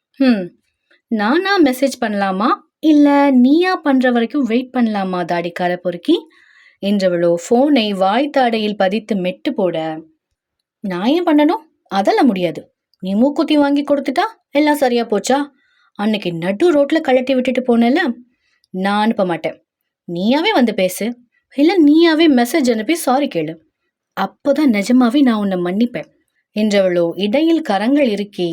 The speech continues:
புருவங்களை மேல் தூக்கி அசைத்த வண்ணம் வன்ம புன்னகையோடு, "Actually இந்த போஸ்ட் எல்லாம் வெறும் ஒரு கண் துடைப்பு தாண்டா என் தாடிக்கார பொறுக்கி" என்றபடி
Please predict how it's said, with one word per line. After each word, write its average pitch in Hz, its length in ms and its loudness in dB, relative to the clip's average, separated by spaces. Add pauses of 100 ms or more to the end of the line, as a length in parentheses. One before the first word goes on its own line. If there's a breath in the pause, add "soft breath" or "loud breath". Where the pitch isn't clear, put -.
(100)
புருவங்களை 285 680 2
மேல் 240 360 0
தூக்கி 277 320 0
அசைத்த 233 440 0
வண்ணம் 214 360 2
வன்ம 214 360 2
புன்னகையோடு, 190 720 2 (720)
"Actually 339 500 0
இந்த 330 240 4
போஸ்ட் 320 360 -2
எல்லாம் 294 240 2
வெறும் 269 300 2
ஒரு 254 200 2
கண் 302 280 -2
துடைப்பு 254 380 0
தாண்டா 196 420 -2
என் 269 180 2
தாடிக்கார 214 580 -2
பொறுக்கி" 233 480 -4 (600 soft breath)
என்றபடி 190 560 0